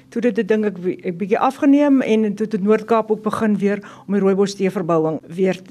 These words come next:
te laat herlewe. En hulle het hulle eie verwerkingsaanleg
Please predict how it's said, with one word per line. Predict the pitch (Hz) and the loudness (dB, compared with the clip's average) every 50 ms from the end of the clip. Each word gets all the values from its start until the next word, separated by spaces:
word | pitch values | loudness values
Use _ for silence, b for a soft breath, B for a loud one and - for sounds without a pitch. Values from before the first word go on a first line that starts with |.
| - - | -8 -4
te | 202 185 | -4 -4
laat | 185 190 185 180 180 | -2 -2 -2 0 0
herlewe. | 170 175 170 170 175 180 190 180 151 117 90 - - _ b b b b b b | 0 0 0 0 2 2 2 2 2 0 -6 -14 -16 _ b b b b b b
En | b 208 | b 0
hulle | 208 196 | 0 0
het | 196 196 | 0 0
hulle | 208 202 - | 0 0 2
eie | - 240 240 233 | 2 4 4 2
verwerkingsaanleg | 226 240 202 180 190 196 214 226 233 208 - - 226 233 233 240 254 277 330 - - - - - | 2 0 -2 0 0 0 0 0 -2 0 0 2 2 4 4 4 4 2 0 -2 -4 -12 -14 -16